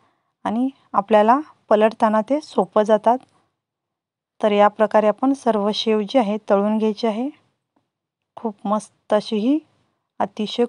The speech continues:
कुरकुरीत शेव तयार होते. ही खूप मस्त रंग आलेला आहे. तर याच पद्धतीने मी ही सर्व शेव तळून घेतलेली आहे. खूप मस्त दिसत आहे. आणि खायलाही अतिशय चविष्ट लागते ही शेव.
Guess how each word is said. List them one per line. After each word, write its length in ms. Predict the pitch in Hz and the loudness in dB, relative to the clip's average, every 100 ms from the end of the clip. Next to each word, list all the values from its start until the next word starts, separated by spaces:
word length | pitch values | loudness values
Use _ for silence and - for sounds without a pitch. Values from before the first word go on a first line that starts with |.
| _ | _
कुरकुरीत 500 | - 214 190 - 220 220 | -6 -6 -6 -6 -6 -6
शेव 260 | - 208 208 | -4 -4 0
तयार 240 | 214 208 220 | 4 4 2
होते. 240 | 226 226 | -2 -4
ही 200 | 220 269 302 _ _ _ _ _ _ _ _ _ _ _ _ | -2 -2 -6 _ _ _ _ _ _ _ _ _ _ _ _
खूप 280 | - 208 202 | -8 -8 -6
मस्त 400 | 208 208 _ - | -8 -8 _ 0
रंग 300 | 226 202 208 | 2 2 4
आलेला 380 | 220 214 208 220 | 4 4 4 2
आहे. 240 | 208 208 220 _ _ _ _ _ _ _ _ _ | 2 -2 -10 _ _ _ _ _ _ _ _ _
तर 100 | 220 | -2
याच 320 | 208 196 196 - | 2 2 2 -4
पद्धतीने 460 | 208 185 208 214 | -8 -6 -4 -4
मी 240 | 214 233 302 _ _ - | -2 -2 -4 _ _ -8
ही 100 | 208 | -6
सर्व 340 | - 208 202 | -2 -2 -2
शेव 300 | 202 220 233 294 _ _ _ _ _ - | -4 -2 -2 -4 _ _ _ _ _ -2
तळून 280 | 214 208 226 | 0 2 0
घेतलेली 420 | 220 208 220 220 | -2 -2 -2 0
आहे. 240 | 220 254 311 _ _ _ _ _ _ | 0 -2 -6 _ _ _ _ _ _
खूप 180 | - 220 - | -12 -10 -6
मस्त 500 | 202 214 - _ - | -4 -4 -8 _ -2
दिसत 420 | 220 214 - 214 | -2 -2 -4 -2
आहे. 280 | 240 214 214 - _ _ _ _ | -2 -2 -8 -10 _ _ _ _
आणि 160 | 196 208 - | -4 -2 -2
खायलाही 520 | - 196 208 208 247 | 0 2 2 2 2
अतिशय 600 | 208 - 208 - 233 302 - _ _ _ - | 0 -2 -10 -2 0 0 -2 _ _ _ -2
चविष्ट 460 | 214 196 202 - | 0 0 -4 -2
लागते 340 | 233 220 208 226 | 2 2 0 -6
ही 140 | 214 | -6
शेव. 260 | 214 233 247 | -4 -2 -2